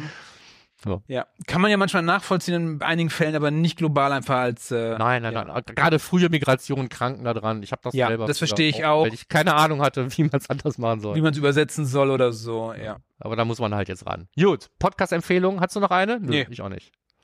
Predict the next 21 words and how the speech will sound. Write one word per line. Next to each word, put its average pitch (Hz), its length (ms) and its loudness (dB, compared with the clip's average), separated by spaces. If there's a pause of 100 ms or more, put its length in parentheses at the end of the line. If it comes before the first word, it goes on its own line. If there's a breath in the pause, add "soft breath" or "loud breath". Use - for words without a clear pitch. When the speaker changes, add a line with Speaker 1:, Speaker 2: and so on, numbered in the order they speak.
(540 soft breath)
Speaker 1:
Dann 165 160 2
haben 208 80 2
wir 202 80 4
nur 196 100 2
noch 196 120 2
kurz - 220 0
Terminchen. 139 720 0 (320)
Speaker 2:
Mhm. 135 280 -10 (440 soft breath)
Speaker 1:
Im 139 80 0
Moment 160 260 4
nur 135 140 0
zwei. 196 420 2
Am 143 180 -2
neunten 139 440 0
neunten 151 420 0
ist 160 160 -6
das 156 140 -8
Measure 147 240 0
Camp 139 360 -4 (120)
zu - 200 -6
Berlin. 117 460 2